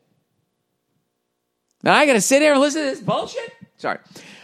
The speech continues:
Uh, ever wonder how, um, these amazing moms and dads find time to hire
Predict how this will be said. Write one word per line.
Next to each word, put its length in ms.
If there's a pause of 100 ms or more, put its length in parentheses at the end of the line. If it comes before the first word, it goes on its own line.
(140)
Uh, 220
ever 220
wonder 260
how, 360
um, 200
these 220
amazing 500
moms 340
and 160
dads 380
find 320
time 300
to 120
hire 460